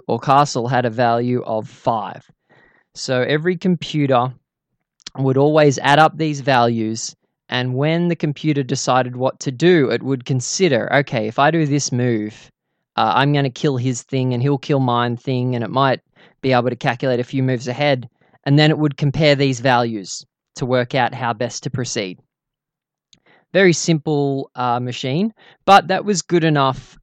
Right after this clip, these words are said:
uh, to give a challenge to most people. Still, once, uh, it tried to play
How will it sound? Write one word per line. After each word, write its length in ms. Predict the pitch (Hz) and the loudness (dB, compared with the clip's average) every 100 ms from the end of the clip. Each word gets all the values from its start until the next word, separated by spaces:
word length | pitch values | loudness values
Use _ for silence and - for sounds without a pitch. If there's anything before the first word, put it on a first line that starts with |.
| - | -6
uh, 380 | 117 120 120 113 | -4 -4 -6 -8
to 200 | - 131 | -8 -8
give 180 | 127 175 | -2 0
a 60 | 147 | 0
challenge 480 | - 135 135 131 - | 0 0 0 -2 -4
to 80 | |
most 320 | 123 117 113 - | -6 -6 -6 -8
people. 420 | 117 - - - _ _ _ - | -8 -8 -14 -20 _ _ _ -16
Still, 380 | - 139 143 | -6 0 0
once, 440 | 147 135 135 - - | 2 0 -2 -8 -8
uh, 340 | - 120 113 104 | -2 0 0 -2
it 120 | 127 | -6
tried 320 | - 135 123 113 | -6 -2 -2 -2
to 60 | |
play 640 | - 123 117 120 117 113 | -8 -6 -4 -4 -6 -10